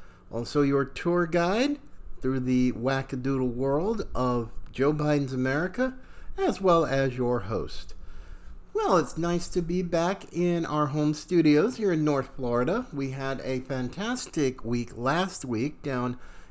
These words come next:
in, uh, the Tampa area. Had a wonderful time, and looking forward to maybe taking some more of the fabulous Florida tour to other cities, uh, throughout the state.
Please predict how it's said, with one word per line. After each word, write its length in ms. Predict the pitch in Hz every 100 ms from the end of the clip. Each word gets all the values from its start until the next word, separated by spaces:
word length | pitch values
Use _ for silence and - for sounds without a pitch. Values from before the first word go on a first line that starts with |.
| -
in, 280 | 139 131 131
uh, 180 | 127 120
the 120 | 113
Tampa 480 | - 180 208 156 -
area. 440 | 104 95 101 135 - - - - -
Had 180 | 139 123
a 80 | 127
wonderful 680 | 143 208 254 214 156 120 113
time, 520 | 123 101 78 123 175 - - - -
and 400 | 139 143 139 139
looking 340 | 175 - 190 190
forward 640 | - 233 269 196 208 208
to 160 | - 214
maybe 480 | 214 277 320 240
taking 560 | 220 220 208 202 214 202
some 200 | 196 185
more 300 | 180 196 202
of 140 | 185
the 100 | 175
fabulous 720 | 160 - 185 190 196 185 180 180
Florida 560 | - 190 196 196 180
tour 480 | 151 - 190 202 208
to 680 | 202 - 196 202 202 202 -
other 320 | 190 196 202
cities, 640 | 196 - 339 302 101 - - - - - - - - -
uh, 480 | 147 143 143 143 139
throughout 440 | - 151 143 135
the 100 | 117
state. 460 | - - 123 92